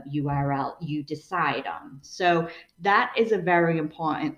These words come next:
thing. It is, you know, it, it is a big step, um, for you to take that can have, you know, a huge impact. And the thing is, domain names are not that expensive. I think they're probably, like, they're probably less than, like, twenty dollars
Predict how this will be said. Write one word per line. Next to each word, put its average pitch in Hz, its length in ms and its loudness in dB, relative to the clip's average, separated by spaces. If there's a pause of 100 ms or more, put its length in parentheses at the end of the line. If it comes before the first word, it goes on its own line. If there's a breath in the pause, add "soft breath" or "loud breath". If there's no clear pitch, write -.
(100)
thing. - 420 -8
It 151 260 -4
is, 156 360 0
you 160 120 -2
know, 143 440 -2
it, 120 240 -2
it 175 80 -4
is 180 160 0
a 175 60 -2
big 175 520 0
step, - 760 -6 (280)
um, 147 540 -4
for 165 80 -4
you 170 260 0
to 170 160 -12
take 151 420 -4
that 143 140 -10
can 151 180 -14
have, 151 200 -6 (260)
you 190 160 -10
know, 147 160 0 (280 loud breath)
a 208 100 2
huge 240 600 -4 (100)
impact. - 640 -2
And 208 120 -6
the 214 160 -8
thing 247 220 -2
is, 208 220 -2 (400 loud breath)
domain 240 420 4
names 214 320 0
are 196 60 -2
not 170 580 2
that 151 260 0
expensive. 165 840 -2
I 156 80 0
think 156 320 -4
they're 175 160 -8
probably, 240 400 -4
like, 170 400 -2
they're 180 100 -6
probably 285 340 -4
less 185 260 -2
than, 175 200 -4
like, 156 240 -6
twenty 170 440 -2
dollars 147 560 0